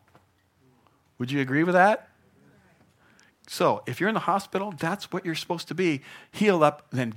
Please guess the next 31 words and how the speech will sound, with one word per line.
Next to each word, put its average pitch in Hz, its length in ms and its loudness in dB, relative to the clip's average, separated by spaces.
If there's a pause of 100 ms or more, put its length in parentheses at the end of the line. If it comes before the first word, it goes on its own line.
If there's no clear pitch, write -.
(100)
get 170 160 -4
over 143 240 -2
to 120 60 -4
the 110 80 -8
barracks. 92 640 -10 (460)
Get 175 100 -2
over 240 180 -2
there. 120 240 -10 (1200)
<laughs> 151 60 -8 (1400)
So 165 80 2
now 151 160 4
here's 262 300 -2
how 165 320 6 (340)
life 170 380 8
looks 160 340 -2
to 147 140 -6
the 135 100 -2
one 131 320 0
who 123 220 -4
has 123 200 -4
moved 135 440 -2
from 123 580 -2
the 117 80 -10
hospital 123 420 -4
side 110 360 -4
to 107 80 -16
the 95 60 -12
barracks. 101 640 -6 (360)
In, 139 360 -2
in 139 160 -2
today's 160 720 2